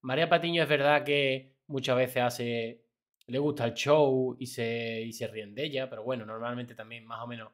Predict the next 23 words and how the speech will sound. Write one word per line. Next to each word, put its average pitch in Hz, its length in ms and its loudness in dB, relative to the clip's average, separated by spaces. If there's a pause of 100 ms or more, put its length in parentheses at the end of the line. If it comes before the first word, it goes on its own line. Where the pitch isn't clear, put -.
es 139 140 -6
la, 135 140 -6
de 123 200 -10
las 110 100 -10
más 113 160 -10
respetadas. 160 600 0 (760)
Eh, 110 720 2
Terelu, 139 360 2
desde 127 320 2
que, 113 480 -2
desde 120 480 -6
que 120 280 -2
es - 260 -16 (140)
presentadora 113 600 -4
también 113 280 -4
un 107 120 -8
poquito, 117 560 -6 (260)
también 110 320 -2
más 107 160 -4
respetada, 147 520 2
pero 110 140 -2
por 101 120 -10
ejemplo 107 520 -8